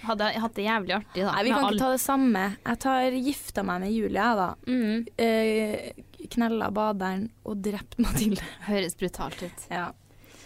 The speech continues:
Speaker 1: Åh, heldigvis har jeg en litt lettere enn her nå, da. Eh, fuck, marry, kill, Truls Svendsen, eh, Hellstrøm,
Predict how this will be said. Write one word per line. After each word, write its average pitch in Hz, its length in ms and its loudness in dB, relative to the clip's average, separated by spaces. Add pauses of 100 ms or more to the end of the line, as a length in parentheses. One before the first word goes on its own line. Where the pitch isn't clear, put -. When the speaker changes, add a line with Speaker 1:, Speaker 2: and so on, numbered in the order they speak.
(180)
Speaker 1:
Åh, 254 280 0
heldigvis 254 500 4
har 262 80 4
jeg 254 160 4
en 254 120 6
litt 247 160 2
lettere 247 360 0
enn 220 100 4
her 220 100 2
nå, 202 120 2
da. 170 140 2 (720)
Eh, 277 220 2
fuck, 349 320 0
marry, 269 160 4
kill, 320 460 2
Truls 285 340 2
Svendsen, 262 540 2 (180)
eh, 262 240 2
Hellstrøm, 277 720 4